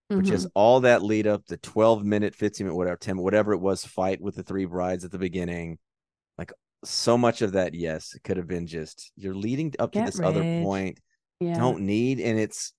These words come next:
Speaker 1: it's not like it was like, "Well, we can't cut this character development. There's no
Speaker 2: <laughs>
Speaker 1: character development to cut." So
Speaker 2: Yeah.
Speaker 1: not only could you have cut that action, that saves you money on the C G I.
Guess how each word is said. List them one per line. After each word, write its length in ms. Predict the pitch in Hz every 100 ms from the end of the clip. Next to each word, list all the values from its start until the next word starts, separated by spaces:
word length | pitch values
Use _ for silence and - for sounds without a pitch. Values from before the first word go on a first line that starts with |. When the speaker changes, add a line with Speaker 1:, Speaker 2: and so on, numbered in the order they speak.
| _ _ _ -
Speaker 1:
it's 140 | -
not 200 | 127 170
like 220 | 143 151
it 40 | 127
was 140 | 101
like, 120 | 95 -
"Well, 120 | 95
we 80 | 98
can't 240 | - 107 -
cut 180 | 120 -
this 440 | 95 127 - - _ _
character 360 | - 107 95 98
development. 600 | 90 85 87 85 92 - -
There's 160 | 90
no 100 | 92 -
Speaker 2:
<laughs> 160 | 349
Speaker 1:
character 300 | 120 117 113
development 440 | 101 117 117 110 98
to 40 |
cut." 360 | - - 117 - _ _ _ - -
So 220 | - 208
Speaker 2:
Yeah. 200 | 180 214 -
Speaker 1:
not 220 | - 202 -
only 220 | 156 165
could 140 | 147 117
you 80 | 101
have 80 | -
cut 240 | 165 180
that 160 | 107 -
action, 480 | 90 90 - 98 95
that 120 | 95
saves 280 | - 123 117
you 80 | 101
money 260 | 101 107
on 100 | 95
the 60 | 85
C 180 | - 92
G 180 | 92
I. 160 | 90